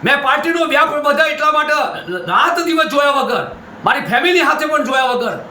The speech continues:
મેં ખૂબ પરિશ્રમ કર્યો છે અને પરિશ્રમના અંતે પણ જો પાર્ટી આયાતી લોકોને જ આમ, આ, આપવાની હોય તો અમારે પાર્ટીમાં રહીને કરવું છે શું?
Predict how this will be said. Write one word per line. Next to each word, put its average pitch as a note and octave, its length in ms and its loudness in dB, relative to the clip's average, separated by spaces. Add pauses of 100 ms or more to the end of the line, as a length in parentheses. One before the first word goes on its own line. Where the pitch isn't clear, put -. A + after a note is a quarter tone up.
(280)
મેં C4+ 200 -4
ખૂબ G4 320 0
પરિશ્રમ D4 420 -2
કર્યો A#3 280 -2
છે C#3+ 140 -8 (460)
અને G#3 140 0
પરિશ્રમના C#4 520 0
અંતે C4 240 0
પણ C#4+ 260 0
જો C4+ 360 -2 (320)
પાર્ટી B3+ 580 0 (600)
આયાતી D#4 420 2
લોકોને D4+ 600 0
જ D#4+ 100 -4
આમ, A#3+ 260 -2
આ, A#3 500 -2
આપવાની C#4 400 0
હોય B3+ 380 0 (680)
તો - 80 0
અમારે B3 240 2
પાર્ટીમાં B3 440 -2
રહીને C4 200 -2
કરવું B3 320 -2
છે D4+ 140 0
શું? A#3+ 260 -6